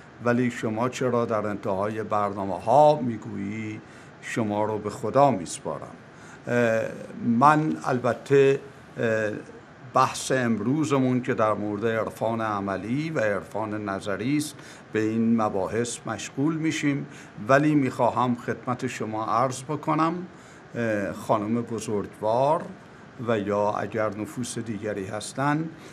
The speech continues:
بنده تحت هیچ شرایطی در این برنامه و خودم و مهمانانی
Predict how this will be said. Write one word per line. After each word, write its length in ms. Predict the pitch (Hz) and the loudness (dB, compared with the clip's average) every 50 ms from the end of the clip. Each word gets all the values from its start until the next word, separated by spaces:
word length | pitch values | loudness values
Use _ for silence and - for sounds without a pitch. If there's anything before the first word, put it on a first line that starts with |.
| - - - - 107 | -20 -20 -10 2 6
بنده 540 | 131 127 123 120 113 104 113 147 156 160 | 6 8 8 6 4 2 0 -2 -2 -2
تحت 340 | 156 - 165 147 139 - - | -2 -4 -4 -4 -4 -4 -6
هیچ 440 | 156 131 - - - 208 226 233 233 | -6 -6 -6 -8 -6 -2 -2 0 0
شرایطی 920 | - - - - - 151 131 117 113 117 113 107 101 123 131 127 - - 73 - - - - - - - - - - - | 0 -2 -2 2 4 4 4 4 4 2 0 0 0 -2 -2 -2 -6 -10 -10 -10 -12 -16 -20 -20 -20 -20 -20 -20 -8 0
در 140 | - 113 104 | 0 2 4
این 200 | 113 131 147 147 | 4 2 2 4
برنامه 840 | 127 139 127 120 113 107 113 110 107 101 101 104 113 120 127 139 151 170 190 202 202 - - - 107 | 4 6 6 6 4 2 0 0 0 0 0 -2 -2 -2 -2 -2 -4 -4 -6 -8 -10 -14 -16 -4 0
و 320 | 110 107 104 104 101 95 95 | 2 4 4 4 2 0 -2
خودم 640 | - - - - 131 135 131 160 160 165 180 180 151 | -6 -10 -4 0 0 4 6 6 6 6 4 0 -2
و 100 | 131 120 | 0 0
مهمانانی 800 | 117 107 104 104 98 98 117 113 104 95 92 104 104 107 104 104 | 0 0 0 -4 -4 -2 -2 -2 -2 -2 -2 -2 -4 -4 -6 -8